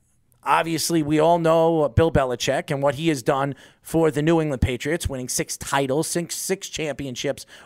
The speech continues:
over there in New England in almost, like, eighteen years, nineteen years, which has been, um, unbelievable. Winning seasons every single year. Every single year since Tom Brady and Bill Belichick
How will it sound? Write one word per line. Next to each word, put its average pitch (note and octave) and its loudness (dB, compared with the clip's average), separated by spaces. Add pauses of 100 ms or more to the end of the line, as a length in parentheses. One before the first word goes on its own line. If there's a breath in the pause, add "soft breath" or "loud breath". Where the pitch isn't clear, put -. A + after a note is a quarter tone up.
over D#3+ 4
there E3 2
in E3 0
New E3 4
England E3 2
in D3 -4
almost, D3 0
like, B2+ -6
eighteen D#3+ -4
years, D3 0
nineteen D3+ -6
years, C3+ -2 (240 loud breath)
which D#3 -2
has C#3 -4
been, D#3 2 (400 soft breath)
um, B2 -12 (140)
unbelievable. F#3 4
Winning G#3 4
seasons F#3 0
every F#3+ 4
single F#3+ 0
year. F3 2 (380 soft breath)
Every G3 2
single G3 2
year F3+ 2
since - -6
Tom E3+ -2
Brady E3+ 0
and D#3 -2
Bill D#3 2
Belichick D3+ 0